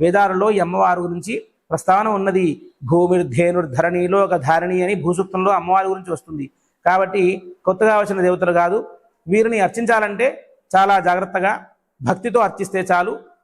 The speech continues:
ఒక మంచి అధికారికంగా సమాచారం ఉన్న వారి దగ్గర సమాచారాన్ని తెలుసుకొని ఎలా పూజించాలో తెలుసుకుంటే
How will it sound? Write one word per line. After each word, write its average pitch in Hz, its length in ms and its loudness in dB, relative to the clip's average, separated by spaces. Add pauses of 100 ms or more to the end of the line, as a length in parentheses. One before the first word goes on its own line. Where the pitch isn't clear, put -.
(100)
ఒక 175 140 0 (540)
మంచి 214 640 -2
అధికారికంగా 220 800 2
సమాచారం 208 540 0
ఉన్న 196 120 -4
వారి 190 180 2
దగ్గర 185 180 -4
సమాచారాన్ని 180 680 0
తెలుసుకొని 185 580 -6 (420)
ఎలా 208 200 4
పూజించాలో 196 500 -2
తెలుసుకుంటే 175 580 -6